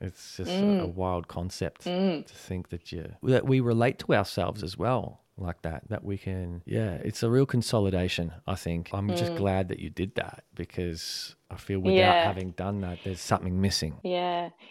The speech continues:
Speaker 2: It's interesting though, you know, I thought originally when I was gonna do that W A trip with the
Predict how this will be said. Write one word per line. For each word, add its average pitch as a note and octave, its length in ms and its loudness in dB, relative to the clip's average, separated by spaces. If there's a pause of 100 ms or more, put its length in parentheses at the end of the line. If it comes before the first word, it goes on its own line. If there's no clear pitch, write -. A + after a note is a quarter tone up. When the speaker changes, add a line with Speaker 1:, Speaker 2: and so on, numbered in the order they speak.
Speaker 2:
It's C#4+ 160 6
interesting D#4 580 4
though, F#3+ 140 2
you F#3+ 160 2
know, G3 100 2
I G3 140 4
thought A#3+ 200 2
originally G3+ 420 2
when E3+ 120 0
I E3+ 80 4
was E3 140 0
gonna E3 200 0
do E3 200 2
that D#3+ 220 2 (200)
W E3 340 2
A E3 160 6
trip D#3+ 380 -2
with D#3+ 200 -2
the D#3+ 200 -2